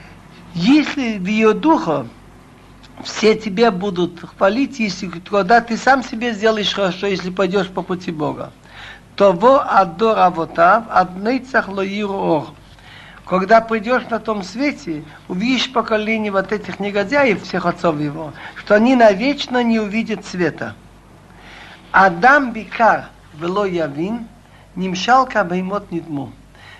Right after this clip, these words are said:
Раши говорит, человеку любому, и еврею, не еврею, дан путь к жизни.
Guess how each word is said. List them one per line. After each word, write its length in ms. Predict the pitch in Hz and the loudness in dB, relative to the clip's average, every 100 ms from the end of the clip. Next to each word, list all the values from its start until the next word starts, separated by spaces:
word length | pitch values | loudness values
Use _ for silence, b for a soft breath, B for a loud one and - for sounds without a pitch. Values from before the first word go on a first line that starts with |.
| B | B
Раши 460 | - 185 247 247 262 | 0 4 4 0 -6
говорит, 500 | 240 233 220 220 208 - B B | -6 -4 -4 -4 -12 -18 B B
человеку 720 | - 208 208 196 196 214 208 220 | -10 -4 0 0 2 0 0 -4
любому, 600 | 202 180 185 170 147 165 | -4 -2 0 0 -2 -4
и 240 | 220 233 | -2 -2
еврею, 420 | 185 196 214 185 | -2 -2 0 0
не 160 | 190 233 | 0 -2
еврею, 380 | 226 220 220 185 | -4 -2 -2 0
дан 340 | 165 233 220 | 2 2 0
путь 320 | - 233 226 | -8 -10 -10
к 80 | 170 | -12
жизни. 500 | 160 165 135 147 | -6 -6 -6 -10